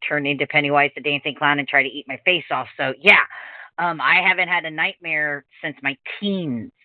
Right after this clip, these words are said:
um, since then. So that was kinda nice 'cause, I mean, it's been thirty years since I've been a teenager. So, yeah,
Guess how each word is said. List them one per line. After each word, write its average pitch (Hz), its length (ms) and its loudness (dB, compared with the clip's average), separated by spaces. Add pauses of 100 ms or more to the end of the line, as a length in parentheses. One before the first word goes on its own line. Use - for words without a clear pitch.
(340)
um, 135 340 4 (100)
since 135 200 -6 (100)
then. 120 320 -6 (520)
So 143 400 8
that 160 160 4
was 165 180 -4
kinda 147 220 -2
nice 147 180 -2 (160)
'cause, 151 140 -4
I - 20 -6
mean, 151 140 -2
it's 165 160 -2
been 151 260 0
thirty 160 220 4
years 156 320 4
since 131 120 -16
I've 135 200 4
been 131 140 -4
a - 20 -8
teenager. 156 640 0 (120)
So, 131 280 0
yeah, 160 480 4